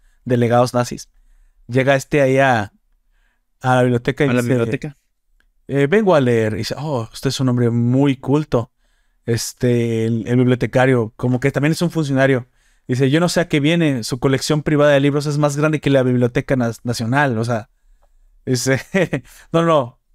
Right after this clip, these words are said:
Speaker 1: sí, yo
Speaker 2: Hmm.
Speaker 1: tengo todos los libros que se, pues, que se pudieran tener, pero yo vengo a acceder a esos libros que solamente tú me puedes dar permiso de leer".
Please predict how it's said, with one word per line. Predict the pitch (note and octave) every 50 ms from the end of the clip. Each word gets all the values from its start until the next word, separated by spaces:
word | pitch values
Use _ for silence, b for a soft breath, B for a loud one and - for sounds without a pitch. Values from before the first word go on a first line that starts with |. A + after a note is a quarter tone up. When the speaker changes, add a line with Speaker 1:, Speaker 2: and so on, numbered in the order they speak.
| _ _ _
Speaker 1:
sí, | - - D#3+ D#3 D3
yo | C#3 D3
Speaker 2:
Hmm. | D3+ C3+
Speaker 1:
tengo | D#3 D3+ D3+
todos | C#3+ D3+ D3 C#3+ C#3+
los | C#3
libros | C#3 C#3+ C#3+ C3+ -
que | -
se, | - B2
pues, | - _ _ _ - -
que | - -
se | - A2+
pudieran | - - B2 B2 B2 A#2+
tener, | A#2 A2+ A2 A#2 A2+ G#2+
pero | - - A2+ G#2+ G#2+ G2+ G2 F#2+ G2 A2 - _ _ _ _ _ _ _ _ _ _ _ -
yo | A#2+ C3+ C#3
vengo | D3+ D3+ C#3+ D3 C#3
a | B2+
acceder | A#2 - - A#2+ A#2 A#2+ B2+
a |
esos | A#2+ - B2+
libros | A#2+ B2 A#2+ A#2+ -
que | - - B2 A2
solamente | - - D3+ D3+ D3 D3 D3 C#3+ - C3+ A#2+ B2 _ _ _
tú | - G3+ F#3 D3
me | B2+ A#2 G#2
puedes | - A#2+ A2 G#2+
dar | A2 G#2 -
permiso | - G#2 G2+ G#2 G#2 - A2+
de | G2+ F#2
leer". | F#2+ F2+ - G2 -